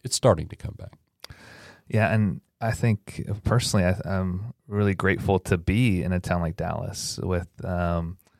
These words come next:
Speaker 2: you know, there's so much diversity here, not just in the people, but in the companies. You
Speaker 1: Yep.
Speaker 2: know, there's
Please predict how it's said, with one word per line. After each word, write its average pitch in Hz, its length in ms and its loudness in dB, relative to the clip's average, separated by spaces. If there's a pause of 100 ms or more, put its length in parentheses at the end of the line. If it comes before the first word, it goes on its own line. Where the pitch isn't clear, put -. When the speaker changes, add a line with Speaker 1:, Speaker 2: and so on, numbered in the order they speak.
(280)
Speaker 2:
you 107 80 -2
know, 110 60 4
there's 101 160 4
so 120 100 2
much - 220 0
diversity 95 580 2
here, 95 640 2
not 92 200 0
just - 280 0
in 95 80 2
the 90 80 2
people, 104 380 2
but 90 160 4
in 87 60 2
the 85 60 -2
companies. 85 800 -2
You 92 60 6
Speaker 1:
Yep. 90 80 8
Speaker 2:
know, 85 120 -2
there's 85 320 0